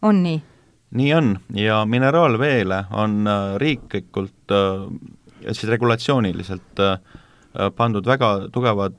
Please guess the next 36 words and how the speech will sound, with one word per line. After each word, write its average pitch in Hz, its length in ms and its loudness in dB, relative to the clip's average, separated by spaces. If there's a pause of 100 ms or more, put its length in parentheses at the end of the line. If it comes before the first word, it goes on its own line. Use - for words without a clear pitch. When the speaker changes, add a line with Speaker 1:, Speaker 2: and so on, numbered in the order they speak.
Speaker 2:
äh, 101 140 0
nõuded 135 380 -2
peale, 92 340 -2 (300)
et 98 200 -4
selles, 107 500 -2
äh, 98 500 -4
mitte 117 280 -2
iga 123 180 0
kaev 104 300 -2
ei 101 80 -2
saa 98 140 -2
olla 98 220 -2
mineraalvesi, 107 640 0 (380)
et 101 120 -2
seal 101 200 -2
peab 98 200 -2
olema 98 300 0
tagatud 120 420 -2
stabiilsus, 101 880 -6
äh, 92 380 -4
mineraalvee 95 640 -2
koostisele. 104 720 0 (400)
Ühte 120 360 -2
mineraalvett 104 640 0 (560)
saab 98 260 -2
müüa 113 220 2
ainult 110 220 -2
ühe 127 180 2
nime 120 200 2
alt, - 380 -4 (140)
et - 320 -6
ei 98 120 2
ole 104 180 2
võimalik 95 420 -2
niimoodi, 95 360 0
et - 220 -10